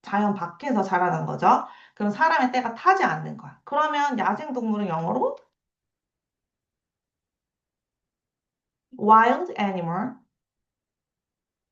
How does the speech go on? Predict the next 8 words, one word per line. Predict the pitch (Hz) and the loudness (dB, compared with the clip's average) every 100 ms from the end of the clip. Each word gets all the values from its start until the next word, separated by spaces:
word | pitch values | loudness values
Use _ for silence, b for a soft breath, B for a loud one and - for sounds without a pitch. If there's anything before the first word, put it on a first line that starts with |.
| _ _ _ _ _ _ _ _ | _ _ _ _ _ _ _ _
그다음에 | 202 202 202 | -4 -2 -2
사람과 | 320 370 392 262 | 0 2 2 2
함께 | 269 277 262 | -2 -2 -2
사는 | 254 247 226 | 2 4 2
아이들은 | 175 165 165 170 262 403 - _ _ _ | -4 -6 -4 -2 -2 -4 -12 _ _ _
우리가 | 180 208 247 | -4 -2 -2
펫이라고 | - 415 403 320 220 | -2 -4 -2 0 0
부르죠. | - - | -2 -12